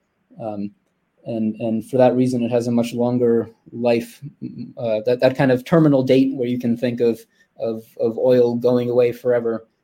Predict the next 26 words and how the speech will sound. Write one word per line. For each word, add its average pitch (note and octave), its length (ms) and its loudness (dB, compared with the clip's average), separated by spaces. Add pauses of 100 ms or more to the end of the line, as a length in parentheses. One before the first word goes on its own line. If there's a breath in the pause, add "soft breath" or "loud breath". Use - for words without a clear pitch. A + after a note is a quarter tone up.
(160)
Um, A2 240 -6
for B2 140 -8
natural B2 280 -2
gas, A#2 300 0
that's B2 140 -6
probably A#2 280 0
several, A#2 380 -4
several A#2+ 340 -4
years A2+ 460 -4 (360)
past B2 340 -10
that. F#2+ 200 -10 (480)
Um, G2+ 360 -10 (200)
so - 160 -12
when A#2 120 -4
you A#2+ 80 -2
look B2+ 140 -2
at A#2+ 220 -2
natural B2+ 320 -6
gas B2 240 -2
producers, A#2+ 680 -6 (240)
the, A#2 200 -4
you B2 140 -8
can A2+ 180 -4
count C3 280 -2
on A#2 160 -2
their, A2 320 0